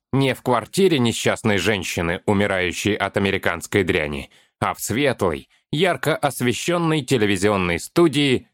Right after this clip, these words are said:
международного телеканала. На жёстком диване, походящем на сиденья старых, времён его юности, электричек. Но, несмотря на это,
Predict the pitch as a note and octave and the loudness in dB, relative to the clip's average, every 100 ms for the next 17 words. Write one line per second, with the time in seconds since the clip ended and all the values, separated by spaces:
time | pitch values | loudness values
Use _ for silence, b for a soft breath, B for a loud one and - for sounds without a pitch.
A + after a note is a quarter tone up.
0 | _ B2 A2 E2+ F#2 E2 G2+ F#2 G2+ F#2 | _ 0 2 2 0 2 0 2 0 0
1 | - F2+ D#2+ F2+ D#2 C#2+ C2 - _ _ | 0 -2 0 -2 -2 -4 -8 -14 _ _
2 | _ _ - E3 C#3 A2+ C3 - C3+ A#2 | _ _ -4 -2 0 0 -2 0 0 2
3 | C#3+ G#2 F2+ E2 D2+ - _ - A2+ G#2 | 2 2 -2 -6 -8 -12 _ -4 -2 -2
4 | F#2 B2+ B2 - E2+ E2+ E2+ G#2 F2+ F#2+ | 0 0 0 -2 -2 -2 -2 -2 0 0
5 | F2 E2 - C#3+ C3 F2+ - - F2+ G2+ | 0 -2 0 0 0 -2 -6 -2 0 0
6 | G2+ F#2+ D#2+ F2 E2+ E2 D3+ A2 - - | 0 0 0 0 0 0 0 0 -2 -2
7 | A2 - G2+ G2 - E2 - D2 - _ | 0 0 0 -2 -4 -4 -6 -10 -10 _
8 | _ _ _ _ C3 C3+ B2+ B2+ B2+ - | _ _ _ _ -2 0 2 2 0 0
9 | C#3 A#2+ A2+ G2+ G2 D3+ - D#2+ | -2 0 0 0 0 0 -2 -4